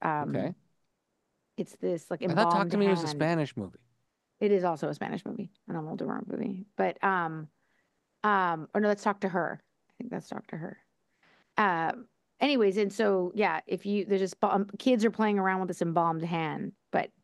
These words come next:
Speaker 1: if you do a series of things, it, you can be possessed by whatever's on the other side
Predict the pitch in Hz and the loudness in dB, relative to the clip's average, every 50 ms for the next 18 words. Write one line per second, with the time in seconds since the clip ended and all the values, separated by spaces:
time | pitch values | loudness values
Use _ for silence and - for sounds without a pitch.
0 | _ _ _ - 170 - - 175 165 180 170 170 165 - - 175 175 170 165 165 | _ _ _ -12 -10 -8 -8 -4 -2 0 0 0 -2 -2 -4 -2 -2 0 -2 -2
1 | 156 160 156 - - 175 165 160 156 151 151 - - - _ _ - 165 165 156 | -2 -4 -6 -4 -4 -4 -4 -2 -4 -6 -8 -10 -14 -20 _ _ -2 0 0 0
2 | - - - - 180 165 180 165 170 170 - 170 165 160 175 165 170 - - _ | -2 -4 -6 -8 -4 -4 -2 -2 -2 -2 -2 -2 0 2 0 0 0 -2 -2 _
3 | 180 165 160 156 156 151 - - 165 160 160 151 165 160 170 156 151 151 147 139 | 0 0 2 0 -2 -2 -2 -2 -2 -2 0 -2 -4 -4 -4 -6 -4 -6 -4 -6
4 | 143 147 - 170 156 151 147 147 | -6 -6 -4 -4 -4 -4 -6 -8